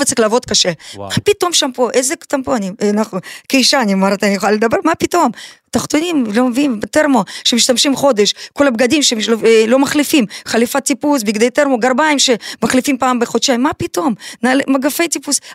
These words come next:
Speaker 1: הביגוד זה דבר שולי ובכלל לא נותנים לזה משמעות, כשיש ביגוד טוב, זאת אומרת, כמובן, ביגוד הכי טוב שאפשר.
Speaker 2: אז
Speaker 1: ו-
Speaker 2: כאילו את חודשיים עם אותה חליפה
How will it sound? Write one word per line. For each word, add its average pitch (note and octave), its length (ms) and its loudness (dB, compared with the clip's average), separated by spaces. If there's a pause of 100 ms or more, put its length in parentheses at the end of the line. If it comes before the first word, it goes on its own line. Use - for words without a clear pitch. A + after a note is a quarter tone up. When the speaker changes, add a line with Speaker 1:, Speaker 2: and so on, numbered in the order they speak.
Speaker 1:
הביגוד D#4+ 420 4 (280)
זה C#4+ 120 2
דבר E4+ 200 2
שולי F#4 340 4
ובכלל E4+ 260 2
לא F#4 80 4
נותנים F4+ 240 -2
לזה E4 180 2
משמעות, D#4 580 2 (180)
כשיש C#4 240 2
ביגוד C#4 260 2
טוב, A4 240 2
זאת - 120 -8
אומרת, G#3 160 -4
כמובן, A3 320 0
ביגוד G3+ 240 0
הכי G#3 200 -2
טוב E4 280 2 (560)
שאפשר. - 400 0 (720)
Speaker 2:
אז - 60 0
Speaker 1:
ו- G#3 40 4
Speaker 2:
כאילו G#3+ 140 0
את - 80 -4
חודשיים A3 520 -4
עם G3+ 100 -4
אותה F#3 200 -2
חליפה G#3 760 -4